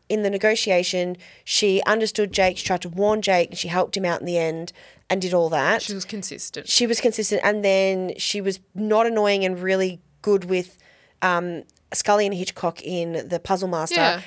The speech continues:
Speaker 1: and then how she gave the car to, um,
Speaker 2: Terry.
Speaker 1: Terry because she could see all
Speaker 2: Mm.
Speaker 1: these other reasons why. Like,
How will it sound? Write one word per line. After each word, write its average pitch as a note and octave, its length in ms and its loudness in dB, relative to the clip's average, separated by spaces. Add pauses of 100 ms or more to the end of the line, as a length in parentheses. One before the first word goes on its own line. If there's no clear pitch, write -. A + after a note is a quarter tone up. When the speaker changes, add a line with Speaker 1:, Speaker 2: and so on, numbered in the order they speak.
Speaker 1:
and F#3+ 160 -2
then F3 160 4
how E3+ 160 -4
she F#3 180 -2
gave F#3 260 0
the F#3 80 -6
car E3+ 300 -4
to, E3 140 -2 (640)
um, D#3 560 -8 (760)
Speaker 2:
Terry. F3+ 140 -8
Speaker 1:
Terry B3 340 4
because G3 320 -2
she F#3 100 -4
could F3+ 160 -10
see F#3 160 -2
all E3+ 60 4
Speaker 2:
Mm. E3+ 40 -4
Speaker 1:
these E3 140 -6
other E3 140 -2
reasons D#3+ 360 -6
why. A3 300 4
Like, F#3+ 180 2